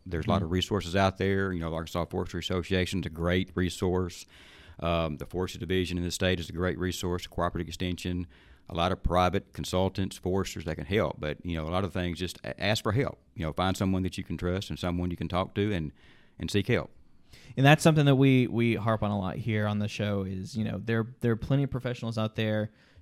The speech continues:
Speaker 2: who know a whole lot more than, than you may or that I definitely know. So reach out to those folks.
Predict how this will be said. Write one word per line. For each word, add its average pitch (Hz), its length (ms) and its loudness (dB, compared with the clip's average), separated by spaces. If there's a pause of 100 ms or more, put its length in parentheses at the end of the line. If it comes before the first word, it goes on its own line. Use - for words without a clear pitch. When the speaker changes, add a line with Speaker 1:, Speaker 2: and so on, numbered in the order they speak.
Speaker 2:
who 104 440 -2
know 107 580 0
a 101 120 -4
whole 139 180 0
lot 127 220 2
more 113 500 0
than, 107 560 -4 (600)
than 117 480 0
you 139 100 10
may 135 340 8
or 104 400 -2
that - 140 -8
I 120 180 4
definitely 110 520 2
know. 107 380 4 (400)
So 110 300 2
reach 135 300 2
out 131 160 6
to 131 60 0
those 117 200 4
folks. 110 480 -2